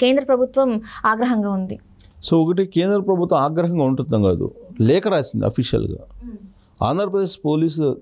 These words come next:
Speaker 2: తీరుని నిరసిస్తూ, వార్నింగ్ ఇస్తూ ఒక లెటర్ రాసింది ఆంధ్రప్రదేశ్ ప్రభుత్వానికి. కేంద్రం ప్రభుత్వం, కేంద్ర ప్రభుత్వం అంటే కేంద్ర హోంశాఖ మానిటర్ చేస్తుంది పోలీస్
Speaker 1: మ్మ్.
Speaker 2: వ్యవస్థ మీద, పోలీస్ వ్యవస్థ ఏ విధంగా పనిచేస్తుంది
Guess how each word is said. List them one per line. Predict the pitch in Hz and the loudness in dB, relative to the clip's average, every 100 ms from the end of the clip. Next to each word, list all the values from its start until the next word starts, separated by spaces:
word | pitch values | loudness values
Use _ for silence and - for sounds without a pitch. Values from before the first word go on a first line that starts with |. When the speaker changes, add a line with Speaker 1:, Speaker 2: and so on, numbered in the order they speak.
| - | -2
Speaker 2:
తీరుని | 170 185 190 147 160 | 0 0 2 2 4
నిరసిస్తూ, | 135 139 - 151 - 110 127 254 - _ _ _ _ - | 2 2 0 -2 0 0 0 -2 -10 _ _ _ _ 0
వార్నింగ్ | 113 151 175 175 139 | 2 2 2 2 2
ఇస్తూ | 120 - 120 - 208 - | 0 0 0 -2 -6 -4
ఒక | 117 | 0
లెటర్ | 123 131 180 | 2 0 0
రాసింది | 190 127 - 104 - | -2 -2 -2 0 2
ఆంధ్రప్రదేశ్ | 131 143 139 123 - | 0 0 0 -2 -2
ప్రభుత్వానికి. | 110 107 107 98 - - | -2 0 0 -2 -4 -4
కేంద్రం | - 147 143 127 - - - - | 0 2 2 2 -2 -10 -10 -2
ప్రభుత్వం, | 127 123 - 104 - | 0 0 -2 -4 0
కేంద్ర | 160 165 | 0 0
ప్రభుత్వం | 151 143 131 | 0 0 2
అంటే | 131 254 | 0 0
కేంద్ర | 226 202 | 0 2
హోంశాఖ | 165 156 139 143 139 | 2 2 0 0 0
మానిటర్ | 165 - 135 131 123 | 0 2 2 2 2
చేస్తుంది | 101 104 113 | 0 0 0
పోలీస్ | 104 127 123 120 - _ - | 0 2 2 0 -8 _ -18
Speaker 1:
మ్మ్. | 254 226 | -8 0
Speaker 2:
వ్యవస్థ | 135 127 - | 2 2 0
మీద, | 110 98 98 - - _ _ - | 0 2 0 -4 -14 _ _ 0
పోలీస్ | 170 156 | 2 2
వ్యవస్థ | 147 139 - | 2 0 0
ఏ | 135 | 2
విధంగా | 139 135 | 2 0
పనిచేస్తుంది | 131 123 120 113 - 117 117 - | 0 2 2 2 0 2 2 0